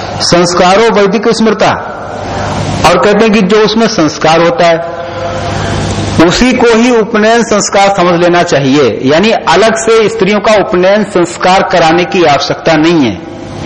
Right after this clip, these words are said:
वही उनका उपनयन संस्कार है कि उनका विवाह हो गया है, बस। अलग से उनको यज्ञोपवीत देने की आवश्यकता नहीं है। और आगे क्या कहते हैं?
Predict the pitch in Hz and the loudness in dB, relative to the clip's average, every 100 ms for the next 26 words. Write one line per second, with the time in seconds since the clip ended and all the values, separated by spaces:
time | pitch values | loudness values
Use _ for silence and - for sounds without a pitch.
0 | - - - - 123 160 226 233 220 226 | -8 -6 -4 0 2 4 2 2 2 2
1 | 214 208 196 202 196 185 165 185 175 170 | 2 0 0 0 0 -2 0 0 2 2
2 | 190 226 - 202 175 208 185 143 143 147 | 2 0 0 -2 0 0 0 2 2 2
3 | 127 110 107 98 101 147 - - - - | 0 -2 -4 -4 -2 -2 -2 -6 -12 -14
4 | - - - - - - 160 208 208 214 | -14 -12 -12 -10 -6 0 2 2 2 0
5 | 202 220 180 165 175 185 196 156 170 185 | 2 2 2 0 -2 0 0 0 0 2
6 | 175 143 - - 151 135 117 107 104 - | 2 0 -2 -2 0 2 0 -4 -8 -14
7 | - 131 147 147 147 185 196 208 202 202 | -6 0 0 2 2 2 2 2 0 0
8 | 247 | 0